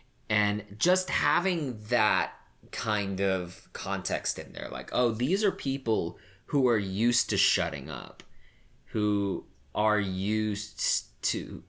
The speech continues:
who have used silence as sort of a defense mechanism,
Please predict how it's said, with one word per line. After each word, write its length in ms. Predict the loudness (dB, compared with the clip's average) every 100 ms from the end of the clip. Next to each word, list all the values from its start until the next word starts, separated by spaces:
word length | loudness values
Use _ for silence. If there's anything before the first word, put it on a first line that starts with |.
| -8
who 180 | 0 4
have 240 | 4 2
used 680 | -4 2 4 6 4 2 2
silence 600 | 4 4 4 2 0 -2
as 140 | 0 2
sort 200 | 0 -2
of 140 | -2
a 80 | -4
defense 560 | -6 -6 -4 -2 0 0
mechanism, 800 | -2 -4 -6 -4 -2 -2 -6